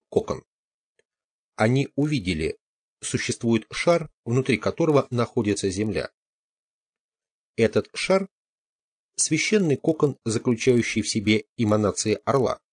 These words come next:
Таким образом, Земля — гигантское живое существо,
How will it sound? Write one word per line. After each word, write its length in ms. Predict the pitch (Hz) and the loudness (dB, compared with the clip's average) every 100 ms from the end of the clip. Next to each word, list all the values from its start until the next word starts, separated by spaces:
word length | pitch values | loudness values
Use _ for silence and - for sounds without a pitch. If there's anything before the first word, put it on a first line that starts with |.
| _ _ _ _ _ _ _ _ _ _ | _ _ _ _ _ _ _ _ _ _
Таким 340 | 110 - 107 - | -2 0 -4 0
образом, 460 | 170 117 82 80 - _ _ _ _ | 2 2 0 -2 -10 _ _ _ _
Земля — 460 | 98 147 170 196 190 _ _ | -2 0 4 4 2 _ _
гигантское 640 | 104 117 113 147 139 - 104 | -4 0 4 2 0 0 0
живое 320 | 101 101 104 | 2 2 2
существо, 720 | - 120 - 151 - 90 73 | 0 -4 -4 -6 -2 -2 -2